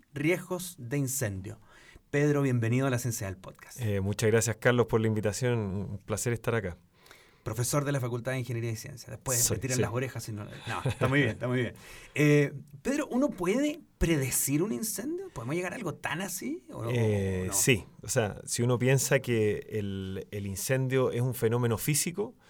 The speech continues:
Speaker 2: eh, ciertamente que se puede predecir. Ahora, el, el problema con los incendios, y de hecho hay, hay, hay un profesor del M I T que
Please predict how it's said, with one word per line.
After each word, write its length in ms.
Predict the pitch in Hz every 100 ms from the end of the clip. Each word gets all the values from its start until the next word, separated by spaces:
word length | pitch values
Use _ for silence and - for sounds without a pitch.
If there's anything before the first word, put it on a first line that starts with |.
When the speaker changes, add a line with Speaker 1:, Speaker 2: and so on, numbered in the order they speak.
| - - - - - -
Speaker 2:
eh, 500 | 113 110 104 101 92
ciertamente 500 | - 147 - 131 135
que 80 | 127
se 120 | 117
puede 180 | 110 123
predecir. 480 | 123 143 147 95 -
Ahora, 440 | 90 110 107 104 - _ _
el, 320 | 113 110 104 95 _
el 220 | - 104 95
problema 640 | - 101 101 135 175 180
con 360 | 156 147 135 117
los 160 | 107
incendios, 760 | 107 98 - 202 123 104 107 107
y 60 |
de 100 | 104
hecho 480 | 120 123 139 120 - -
hay, 580 | 113 117 113 101 95 -
hay, 220 | 107 104 - - - - -
hay 180 | - 113
un 80 | 107
profesor 440 | 113 101 98 117
del 120 | 117
M 160 | 120 120
I 60 | 117
T 360 | - 131 131
que 280 | - 101 101